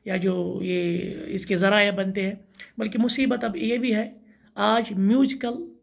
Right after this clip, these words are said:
کنسرٹس ہوتے ہیں، اور آپ دیکھیں گے کہ وہاں پہ لوگوں کا ایک بڑی جمع گفیر ہوتی ہے، ہے نا؟ سکوٗلن آو وننہٕ آرٹ کِس ناوس پٮ۪ٹھ نژناونہٕ،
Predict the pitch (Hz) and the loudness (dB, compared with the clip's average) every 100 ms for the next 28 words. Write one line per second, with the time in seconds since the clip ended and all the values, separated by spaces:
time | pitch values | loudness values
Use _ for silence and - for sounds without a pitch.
0 | - 233 233 240 202 196 180 170 156 151 | -12 -8 -6 -6 -8 -8 -10 -8 -8 -8
1 | - _ _ _ - 190 214 202 220 233 | -12 _ _ _ -4 -2 0 0 0 0
2 | 226 214 220 214 214 226 214 196 202 214 | 0 0 0 2 2 0 0 -2 -2 -2
3 | 202 208 - - 320 - 160 196 220 208 | -4 -6 -6 -4 -4 -4 -4 -2 -2 -2
4 | 180 - 175 165 165 156 - - - 269 | -2 -2 -4 -6 -10 -12 -14 -12 -6 -6
5 | - - _ _ _ - - 262 262 247 | -6 -18 _ _ _ -6 -2 2 4 2
6 | 233 220 226 226 233 247 - 208 214 - | 2 0 2 2 2 0 0 2 2 -2
7 | 220 214 208 196 220 214 208 202 202 170 | 0 0 0 -4 -8 -6 -4 -4 -4 -6
8 | 156 | -6